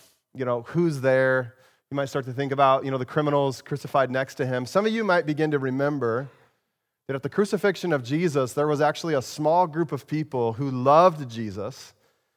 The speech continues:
and who stayed near the cross, at the foot of the cross, to be close to Jesus as he died.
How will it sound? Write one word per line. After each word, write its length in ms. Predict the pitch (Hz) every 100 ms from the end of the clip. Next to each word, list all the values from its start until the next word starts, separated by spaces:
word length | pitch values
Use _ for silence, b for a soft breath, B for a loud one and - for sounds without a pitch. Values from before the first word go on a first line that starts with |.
| _ _
and 160 | 127 135
who 120 | 160
stayed 640 | - - 165 165 175 170 B B
near 360 | 143 156 180 196
the 100 | 180
cross, 540 | - 170 156 123 -
at 140 | 135 131
the 60 |
foot 220 | 123 185
of 80 | 185
the 60 | 165
cross, 600 | - 123 110 135 - - b b
to 100 | -
be 260 | 143 160 143 - _
close 380 | - 202 214 -
to 120 | 180
Jesus 440 | 135 165 151 139
as 200 | 139 135
he 80 | 151
died. 300 | 156 170 110